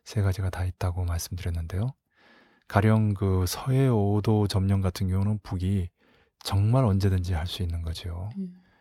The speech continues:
Speaker 1: 두려운 거죠. 그렇게 될 경우 남의 경제가 완전히 마비될 수 있고, 그 자체가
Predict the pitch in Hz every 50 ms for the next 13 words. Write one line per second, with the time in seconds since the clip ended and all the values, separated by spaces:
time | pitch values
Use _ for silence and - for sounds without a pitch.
0 | _ _ _ _ _ - - - - - 113 107 107 104 92 92 85 - 82 78
1 | 78 - - - - 110 98 - 101 95 95 92 - 101 95 92 98 98 95 -
2 | _ _ _ _ _ _ _ _ _ - 98 90 92 101 101 95 - 101 92 95
3 | 98 98 98 92 98 95 98 98 107 104 98 87 87 101 107 101 113 110 113 107
4 | 107 104 98 95 92 90 87 90 87 87 85 82 - - 92 - - - - 82
5 | 80 95 113 139 160 _ _ _ _ _ - - _ _ _ _ _ _ _ _
6 | _ - - 107 95 - 90 - - - 101 101 101 98 98 98 98 104